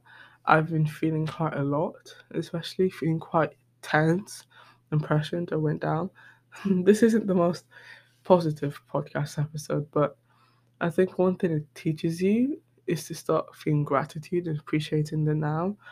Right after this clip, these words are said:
because when you're able to pause and look and breathe,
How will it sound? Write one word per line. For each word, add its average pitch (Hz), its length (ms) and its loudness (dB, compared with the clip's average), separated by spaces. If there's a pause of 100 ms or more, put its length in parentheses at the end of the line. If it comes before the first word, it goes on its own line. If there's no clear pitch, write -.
(200)
because 160 260 -2
when 175 120 4
you're 175 120 2
able 170 200 0
to 156 180 -12
pause 160 680 -2 (760)
and 151 220 4
look 180 240 4 (580)
and 147 200 -2
breathe, 165 480 -2